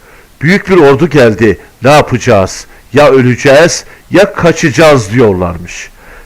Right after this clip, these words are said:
Telsizlerdeki panik tüm dünyaya, evet, yayılmış. Öyle korkmuşlar ki, çünkü karşılarında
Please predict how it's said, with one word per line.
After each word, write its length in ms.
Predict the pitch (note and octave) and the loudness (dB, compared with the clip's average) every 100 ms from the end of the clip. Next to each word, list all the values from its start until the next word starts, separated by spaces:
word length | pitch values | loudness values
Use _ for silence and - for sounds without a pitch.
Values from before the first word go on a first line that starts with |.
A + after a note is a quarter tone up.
| - | -12
Telsizlerdeki 840 | - A2 - B2 G#2 B2+ C3 - | -4 -4 -4 -4 0 0 0 -2
panik 460 | C3 C#3+ C#3+ C#3 - | -2 -2 -2 -2 -6
tüm 260 | - A#3 F3 | -2 -2 -2
dünyaya, 520 | F#3+ F3 D#3 D3+ D3+ B2 - | -2 0 2 2 0 -2 -6
evet, 400 | G#2+ G#2+ G#2 - | -4 -2 -2 -6
yayılmış. 600 | G#2+ G2+ F#2+ F2 F2 - - - - - | -4 -2 -2 -6 -12 -16 -20 -20 -20 -8
Öyle 340 | B2 A#2+ A#2+ E3+ | -2 0 2 -2
korkmuşlar 800 | - A#2+ - G2 - A#2+ G#2 | -2 -4 -4 -12 -4 -2 -2
ki, 320 | - C3+ C#3 - - - | -2 0 0 -2 -12 -20
çünkü 320 | - B2+ - | -8 -8 -8
karşılarında 1000 | A#2 A#2 G#2+ - A2 G#2+ G#2+ G2+ A2 G2+ | -8 -2 -2 -2 -2 0 0 0 0 0